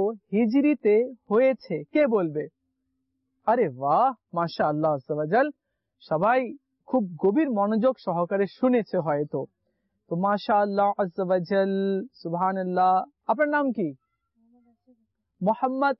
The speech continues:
আরশাদ আত্তারি। মাশাআল্লাহ, মোহাম্মদ আরশাদ আত্তারি বলবে। আপনি বলুন আরশাদ ভাই, বড় পীর আব্দুল কাদের জিলানী রহমতুল্লাহি তাআলা আলাইহি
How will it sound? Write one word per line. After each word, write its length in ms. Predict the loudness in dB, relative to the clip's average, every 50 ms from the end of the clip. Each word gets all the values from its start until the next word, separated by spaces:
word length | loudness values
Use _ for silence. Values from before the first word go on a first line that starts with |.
| _ _ 0
আরশাদ 460 | 0 0 0 -2 0 2 2 2 0 _ _ -4
আত্তারি। 1000 | -4 -4 -4 _ _ _ -2 0 2 2 2 2 2 2 2 2 2 0 -2 -6 _ _ -8
মাশাআল্লাহ, 680 | -8 -8 -6 -4 -2 -2 -2 -2 -2 0 2 2 2 0 -2 _ _ _ _ _ _ -4 -2
মোহাম্মদ 300 | 0 0 2 0 0 -2 0
আরশাদ 340 | -2 -2 -2 0 -2 0 0
আত্তারি 320 | 0 0 0 0 0 0
বলবে। 400 | 0 0 0 0 0 0 -4 -4 -6 -8 _ _ _ _ _
আপনি 320 | 0 0 0 0 -2 -2 2
বলুন 500 | 2 2 2 4 2 2 0 0 -2 -6 _ _ _ _
আরশাদ 400 | -2 -2 -2 0 0 0 0 0
ভাই, 300 | -2 0 2 2 2 0 -2 _ _ _ -4 0
বড় 200 | 2 2 2 2
পীর 140 | 2 2 0
আব্দুল 240 | 0 0 -2 -6 -4
কাদের 440 | -2 0 0 0 0 -2 -4 -6
জিলানী 580 | -4 -2 0 0 2 2 2 2 0 0 0 0
রহমতুল্লাহি 920 | 0 0 -2 -4 -6 -6 -6 -6 -4 -2 0 0 0 0 -2 -4 -6 -6
তাআলা 680 | -4 -2 0 0 2 2 2 4 4 4 2 2 2
আলাইহি 560 | 2 2 0 0 2 4 4 4 4 2 -2